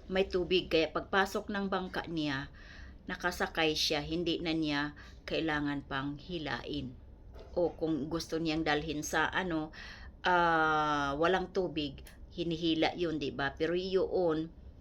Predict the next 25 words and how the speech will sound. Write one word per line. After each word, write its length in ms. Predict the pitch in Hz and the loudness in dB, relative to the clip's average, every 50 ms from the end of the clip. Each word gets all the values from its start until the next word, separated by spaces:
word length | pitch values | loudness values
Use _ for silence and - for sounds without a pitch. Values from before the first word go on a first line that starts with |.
| - - - - | -18 -14 -6 -2
napakalapit 800 | 190 175 175 - - - - 156 165 151 151 - - 151 - 151 | 0 0 0 -2 -4 -2 0 2 2 2 2 0 -2 -6 -4 -2
lang 160 | 156 143 151 | -2 -2 -2
sa 160 | 147 - 156 | -4 -8 -10
bahay 480 | 143 143 147 143 135 135 139 131 131 131 | -10 -8 -6 -6 -6 -4 -4 -6 -6 -4
niya. 400 | 131 127 131 127 123 117 120 - - - - - - - - - - - - | -4 -4 -4 -4 -4 -6 -8 -10 -14 -18 -20 -20 -18 -18 -18 -18 -16 -12 -8
Mm. 240 | 151 135 120 120 113 - - - - - - - - - - | -6 -6 -6 -6 -8 -12 -14 -16 -16 -16 -16 -18 -12 -4 0
Kaya 400 | 180 165 175 170 156 147 - - - - - - - - - 185 | 2 4 4 6 4 4 2 -2 -10 -16 -16 -18 -18 -14 -8 -4
napakagaan 800 | 190 190 190 - 190 - 175 180 170 160 139 - 151 151 151 - | -4 -4 -2 -4 -4 -4 -4 -2 0 0 0 0 0 -2 -2 -2
para 320 | 160 147 147 143 139 - | -4 -2 -2 -4 -6 -6
kay 160 | - 139 139 | -6 -8 -8
tatay. 560 | - - 135 127 113 - - 117 120 123 127 - - | -8 -6 -4 -4 -4 -6 -6 -8 -8 -8 -10 -12 -12
Hindi 320 | 165 165 165 160 143 127 | -12 -8 -6 -6 -6 -6
na 80 | 143 147 | -6 -6
siya, 480 | 139 - 147 147 139 135 131 131 127 - - - - - - - - - - | -4 -4 -4 -2 -2 -2 -2 -4 -4 -8 -12 -16 -16 -16 -16 -16 -18 -10 -4
um, 560 | - 165 160 156 156 151 147 139 147 151 147 - - - - 170 | -2 0 2 2 2 2 2 0 -2 -4 -8 -10 -14 -14 -8 -4
magbubuhat 800 | 165 151 151 151 156 170 160 151 156 160 156 156 143 147 - - | -4 -4 -4 -4 -4 -6 -4 -4 -4 -4 -2 -2 -4 -4 -4 -6
o 80 | - 147 | -6 -4
maglalakad 720 | 160 156 139 139 151 147 139 143 143 - - 139 135 131 | -4 -4 -4 -4 -4 -4 -4 -4 -6 -6 -4 -4 -4 -4
man 320 | 131 139 139 127 117 110 - - - - - | -4 -4 -2 -2 -4 -4 -8 -12 -16 -14 -4
pauwi 560 | - 156 - - - - 151 147 143 131 - - - - - | -2 0 0 0 -2 -8 -8 -8 -6 -8 -8 -10 -14 -18 -14
sa 160 | - - 147 | -10 -10 -8
bahay 400 | 135 139 131 120 127 127 120 117 | -6 -4 -4 -4 -4 -4 -6 -6
niya. 320 | 123 127 123 123 117 - - - - - - - - - - - | -6 -6 -6 -8 -8 -10 -14 -18 -18 -18 -18 -18 -16 -16 -10 -6
Kaya 560 | - - 180 170 170 165 160 156 147 - - - - - - - | -2 2 2 4 4 4 2 2 0 0 -2 -6 -14 -14 -10 -6
napakagandang 1040 | 196 185 180 - 185 - - 170 170 156 160 156 160 156 160 151 151 151 151 147 | -4 -4 -4 -4 -6 -6 -6 -4 -4 -2 -2 -2 -2 -2 -2 -2 -2 -2 -2 -4